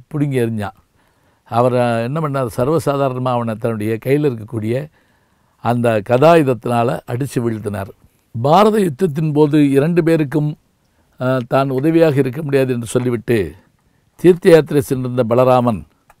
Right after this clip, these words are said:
திரும்பி வரும்போது ஒரு செய்தியை கேள்விப்படுகிறார். பதினெட்டாம் நாள் போரிலே துரியோதனனை வீழ்த்துவதற்காக பீமன் கதாயுதத்தோடு போர் செய்தபோது துடைக்கு மேலே அடித்து விட்டான் என்று கேள்விப்பட்டு,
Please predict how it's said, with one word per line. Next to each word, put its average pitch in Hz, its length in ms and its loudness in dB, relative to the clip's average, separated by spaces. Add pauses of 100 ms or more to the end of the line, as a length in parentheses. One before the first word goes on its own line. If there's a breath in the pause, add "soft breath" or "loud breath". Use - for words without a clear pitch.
திரும்பி 180 380 2
வரும்போது 143 380 0
ஒரு 143 100 0
செய்தியை 139 380 -2
கேள்விப்படுகிறார். 104 600 -4 (1900)
பதினெட்டாம் 175 520 2
நாள் 160 280 2
போரிலே 135 500 2 (680)
துரியோதனனை 170 600 2
வீழ்த்துவதற்காக 139 760 0
பீமன் 127 480 -2 (400)
கதாயுதத்தோடு 147 680 4
போர் 135 200 0
செய்தபோது 117 720 -2 (920)
துடைக்கு 165 400 0
மேலே 160 280 0
அடித்து 135 300 -2
விட்டான் 139 320 0
என்று 127 380 -4
கேள்விப்பட்டு, 123 760 -4